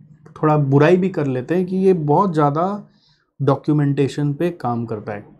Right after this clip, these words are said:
Documentation क्यों आया? ये सब मैंने आपको बताया ना, ये लिखना पड़ेगा ना,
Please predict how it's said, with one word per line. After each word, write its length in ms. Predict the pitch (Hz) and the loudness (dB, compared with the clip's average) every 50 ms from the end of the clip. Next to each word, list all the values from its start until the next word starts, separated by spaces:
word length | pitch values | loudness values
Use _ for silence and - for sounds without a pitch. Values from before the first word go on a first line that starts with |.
| _ _ - | _ _ -4
Documentation 720 | 127 123 123 151 147 151 151 151 156 147 151 160 160 156 | -4 -2 0 0 0 2 2 2 2 0 0 -2 -4 -2
क्यों 240 | 151 160 160 160 156 | -2 -2 0 0 -2
आया? 160 | 156 160 170 185 180 | -2 -4 -4 -4 -2
ये 160 | 147 147 143 | 0 0 -2
सब 180 | - - 165 160 | 0 -2 -2 -2
मैंने 200 | 160 156 160 160 | -2 -2 -2 -4
आपको 220 | 151 151 - 160 | -4 -4 -4 -4
बताया 280 | 160 165 175 185 190 196 | -4 -2 -2 -2 0 0
ना, 120 | 185 156 | 0 0
ये 140 | 147 151 147 | 2 2 4
लिखना 400 | 143 143 143 - - 185 190 170 | 4 4 2 0 0 0 0 2
पड़ेगा 300 | 143 127 110 110 117 135 | 2 0 0 0 0 0
ना, 200 | 170 170 131 | 0 -2 -4